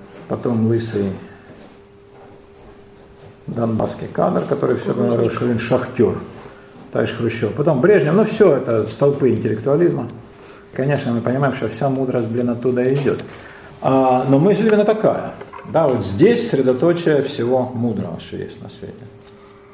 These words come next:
Speaker 1: В недавно сочиненном гимне "Шагай вперед, товарищ Путин,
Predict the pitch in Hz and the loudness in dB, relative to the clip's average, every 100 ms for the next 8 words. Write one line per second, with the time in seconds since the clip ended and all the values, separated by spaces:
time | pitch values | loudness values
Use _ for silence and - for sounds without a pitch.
0 | - - - - - - - - - 110 | -20 -20 -20 -20 -20 -20 -20 -14 -4 0
1 | 135 151 135 131 127 127 127 120 113 113 | 2 4 4 2 0 -2 0 0 0 0
2 | 123 110 101 - - - - - - - | 2 2 2 0 -2 -10 -20 -20 -20 -20
3 | - - - - - - - 117 123 113 | -20 -20 -20 -20 -20 -16 -12 -2 0 0
4 | 113 120 113 120 110 - - 120 110 104 | -2 -2 -2 0 -2 -2 -6 -6 -4 -6